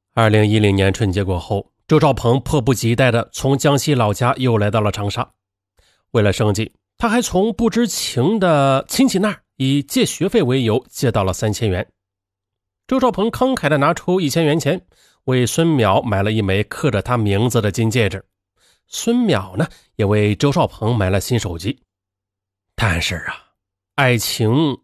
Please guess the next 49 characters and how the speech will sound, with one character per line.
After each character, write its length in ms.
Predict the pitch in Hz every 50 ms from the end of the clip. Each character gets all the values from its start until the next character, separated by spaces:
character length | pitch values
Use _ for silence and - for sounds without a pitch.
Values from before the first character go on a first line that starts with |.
| _ -
毕 180 | - 240 190 160
竟 160 | 147 202 -
是 140 | - 175 -
建 360 | - - - 220 208 202 185
立 160 | 165 151 139
在 160 | 123 131 127 123
吃 340 | - - - - - 208 202
饭 160 | - 196 131
穿 400 | - - - - - 175 185 190
衣 80 | 196 196
的 80 | 123
基 260 | 95 - - - 233 240
础 200 | - - 110 90
上 240 | - 104 82 80
的。 80 | - - - _ _ _ _ _ _ _ _ _ _ _ _ _ _ _ _ _ _ _ _
由 180 | - 202 247 262
于 120 | 247 269
孙 240 | - - - 262 247
淼 320 | 220 156 123 120 135 147
春 260 | 143 - - 254 247 226
节 100 | 226 226
前 400 | - - - - 110 131 185 180
再 180 | - - 226 196
次 160 | 175 - 202
辞 300 | 147 - - - - 123
掉 160 | - 120 117
了 120 | 120 113 104
网 220 | 98 98 95 107
络 100 | 120 110
公 200 | 98 120 120 117
司 160 | 110 - 127
的 80 | 113 104
工 180 | 110 117 117 113
作， 220 | 135 123 - _ _ _ _ _
所 260 | - - - 175 190
以 80 | 180 165
二 280 | - 190 180 165 143
人 160 | 135 135 147 165
的 60 | 160
生 260 | - - 175 170 170
活 180 | - - 135 151
完 200 | 135 127 135 143
全 180 | - - 131 127
没 140 | 117 117
了 100 | 117 117
经 160 | 104 113 117 113
济 120 | 104 113
来 140 | 104 107 107
源。 180 | 101 98 117